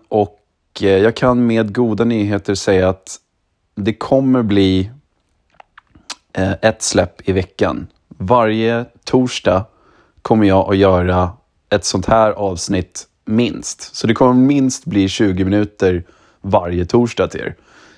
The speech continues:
Ehm, vare sig det blir med video, inte lika troligt just nu, jag försöker lösa det, men vare sig det blir video eller något sånt här, <clears throat> det kommer säkert bli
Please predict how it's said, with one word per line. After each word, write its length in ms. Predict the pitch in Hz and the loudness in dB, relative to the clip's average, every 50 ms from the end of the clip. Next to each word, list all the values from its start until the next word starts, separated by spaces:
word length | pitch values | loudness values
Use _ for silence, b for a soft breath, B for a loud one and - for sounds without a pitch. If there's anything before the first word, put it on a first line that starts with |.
| b b b - | b b b -8
Ehm, 560 | - 98 95 92 92 90 90 92 90 90 85 80 _ _ _ _ - | -2 0 2 2 2 2 0 0 -2 -2 -4 -6 _ _ _ _ -2
vare 300 | 117 123 135 131 131 131 | 2 4 4 4 4 2
sig 160 | - - 139 | 2 2 2
det 80 | 135 131 | 2 2
blir 280 | 120 123 120 120 117 | 2 2 2 2 2
med 420 | 113 113 110 104 107 104 101 98 90 - _ 92 98 87 - | 2 2 2 2 2 0 0 -2 -8 -12 _ -16 -16 -16 -12
video, 680 | 87 110 113 135 147 156 156 147 139 147 147 147 147 131 | -6 0 2 4 4 4 4 2 2 4 4 4 2 2
inte 220 | 139 131 117 - 123 | 0 -2 0 0 0
lika 220 | 127 131 - 127 | 0 2 0 0
troligt 420 | 117 - 131 123 120 117 117 110 - | 0 2 2 2 2 2 0 0 0
just 220 | 117 113 - - | -4 -4 -2 -2
nu, 260 | 123 117 120 120 120 | -2 0 0 0 0
jag 100 | 117 117 | -2 -2
försöker 280 | - - 120 113 - 123 | 0 0 -2 0 0 2
lösa 300 | 117 113 113 - - 113 | 2 2 2 2 0 2
det, 160 | 107 107 107 | 4 4 2
men 260 | 101 110 107 107 107 - _ _ _ _ _ _ _ | 2 0 -2 -4 -4 -8 _ _ _ _ _ _ _
vare 260 | - - 107 117 120 | -6 0 2 2 2
sig 120 | 117 - 127 | 4 2 0
det 40 | 113 | 0
blir 100 | 117 107 | 0 0
video 480 | 117 117 117 110 107 110 110 110 107 - | 2 2 2 2 0 0 0 0 0 0
eller 220 | 107 104 104 104 | 0 0 0 0
något 160 | 101 101 101 - | 0 0 -2 -4
sånt 160 | 104 95 - | -6 -4 0
här, 360 | - 101 101 101 95 98 98 B B B B B B B B B | 2 2 2 2 0 -2 -6 B B B B B B B B B
<clears throat> 480 | B - - _ - - 226 170 131 104 80 | B -16 -12 _ 2 2 4 4 2 0 0
det 100 | 110 101 | -2 -2
kommer 320 | - - 110 107 107 104 | 0 0 0 2 0 0
säkert 420 | 98 - 113 107 - - 98 87 | 0 0 0 0 0 -4 -8 -8
bli 440 | - 104 104 101 95 92 92 90 92 | -4 -2 0 0 2 0 0 -2 -4